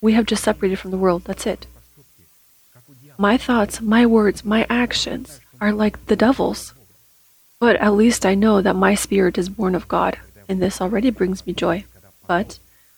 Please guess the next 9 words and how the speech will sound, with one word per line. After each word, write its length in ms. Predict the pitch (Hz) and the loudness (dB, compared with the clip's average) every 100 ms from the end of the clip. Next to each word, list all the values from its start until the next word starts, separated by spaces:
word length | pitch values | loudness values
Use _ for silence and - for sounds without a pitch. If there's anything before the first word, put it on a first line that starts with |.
| - | -8
when 180 | 185 185 | -6 -4
I 300 | 196 190 226 - | -2 0 0 -2
am 100 | 208 | -2
going 220 | 202 196 | 2 0
to 80 | 196 | 0
be 40 | 190 | -2
baptized 560 | 185 180 - 196 196 | 0 -2 -2 -2 -2
in 140 | - 185 | -6 -8
fire, 480 | - 196 185 202 | -4 0 2 0